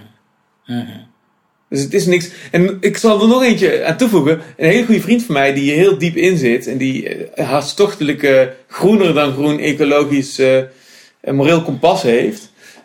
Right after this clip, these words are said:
Speaker 2: eh, met wie ik altijd wel toch wel hele vette gesprekken hierover heb. Ehm, hij, degene die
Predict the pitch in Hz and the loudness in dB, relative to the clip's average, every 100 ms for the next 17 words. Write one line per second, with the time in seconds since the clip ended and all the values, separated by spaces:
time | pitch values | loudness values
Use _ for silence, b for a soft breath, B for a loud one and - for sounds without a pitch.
0 | _ 151 139 135 135 139 139 143 151 151 | _ 2 2 4 2 0 -2 0 0 -2
1 | 135 160 165 185 156 175 160 170 170 135 | 0 2 2 2 2 2 0 0 -2 -4
2 | - 185 160 131 123 113 147 - b b | -4 -2 0 -2 0 0 -2 -6 b b
3 | b - 151 147 151 - _ _ 139 156 | b 0 2 2 -2 -10 _ _ -4 0
4 | 220 - - - 143 151 147 139 151 | 0 -2 -10 -6 0 2 2 0 -4